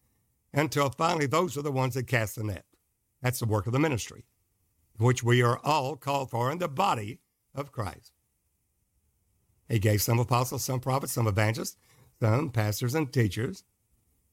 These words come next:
for the perfecting of the saints. If you will be perfect, sell that you have. And for the perfecting of the saints, those are the ones that sell out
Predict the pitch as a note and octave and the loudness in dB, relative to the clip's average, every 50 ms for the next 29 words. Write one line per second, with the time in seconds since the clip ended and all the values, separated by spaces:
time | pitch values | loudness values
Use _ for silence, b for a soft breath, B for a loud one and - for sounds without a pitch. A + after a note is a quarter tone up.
0 | _ - - - B2 A#2+ A2+ G2+ F#2+ A2+ G2+ - C#3 D3 D#3+ F3+ E3+ D#3+ D#3 F3 | _ -20 -4 0 2 2 2 0 -2 -4 -2 0 0 0 0 -2 -6 -6 -6 -6
1 | E3 F3 E3+ - - - - - - - _ _ _ _ _ _ _ _ _ _ | -6 -6 -6 -6 -6 -6 -8 -8 -10 -14 _ _ _ _ _ _ _ _ _ _
2 | _ _ _ _ _ _ _ _ _ _ - A#2+ F#2+ A#2 A#2 A2+ A#2+ A#2+ A#2+ D#3 | _ _ _ _ _ _ _ _ _ _ 0 2 2 4 4 6 6 4 4 2
3 | - B2+ - B2 A#2 - D3+ D#3+ - - - - - B2 A2 G#2 G#2+ A2 A2+ C3 | 0 0 2 2 2 2 0 -4 -6 -6 -6 -2 2 2 4 4 4 4 2 2
4 | C3+ B2 F3 E3+ D#3+ F3 - G3 E3 B2+ G2 - _ _ _ _ _ _ _ _ | 0 -2 -2 -2 0 0 -2 -2 -4 -6 -10 -12 _ _ _ _ _ _ _ _
5 | _ _ _ _ _ _ _ _ _ _ _ _ _ _ _ _ _ _ _ _ | _ _ _ _ _ _ _ _ _ _ _ _ _ _ _ _ _ _ _ _
6 | _ _ _ _ _ _ _ _ _ _ _ _ _ _ _ _ _ _ - C#3+ | _ _ _ _ _ _ _ _ _ _ _ _ _ _ _ _ _ _ -2 0
7 | A2 A2 C3+ A#2+ A#2+ A#2 A2+ C3+ B2 - F3 - - G#3 G#3 - - D3 C3+ B2 | 2 2 2 2 2 2 2 2 0 -2 -4 -2 0 0 -2 -2 -4 -6 -6 -6
8 | A#2 G#2+ A2+ G2 - A2+ G2 G2 - - - G#2+ G2 F#2 F#2+ C3 B2 C3+ B2 A2+ | -6 -6 -8 -8 -8 -10 -12 -14 -16 -12 -8 -8 -8 -6 -6 -6 -4 -2 -2 -2
9 | A2 G#2+ C#3 A#2+ - - A#2 A2+ B2 D3+ - E2+ D2+ - _ | -2 -2 -4 -6 -6 -6 -4 -4 -6 -6 -8 -12 -16 -20 _